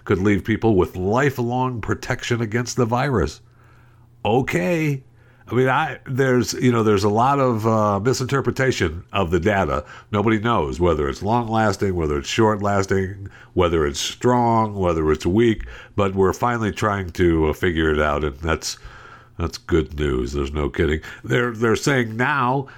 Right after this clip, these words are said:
that, uh, Rochelle Walensky, head of the C D C,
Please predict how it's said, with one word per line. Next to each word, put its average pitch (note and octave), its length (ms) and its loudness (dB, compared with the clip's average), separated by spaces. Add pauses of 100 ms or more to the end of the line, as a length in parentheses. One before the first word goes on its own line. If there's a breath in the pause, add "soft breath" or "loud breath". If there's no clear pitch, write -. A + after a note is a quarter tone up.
(140 loud breath)
that, A2 720 0
uh, G#2 200 0
Rochelle G#2 380 2
Walensky, A2 600 0 (280)
head D#2 240 -2
of D#2 220 0
the D2+ 180 2
C G2 300 0
D E2 180 2
C, C3 540 0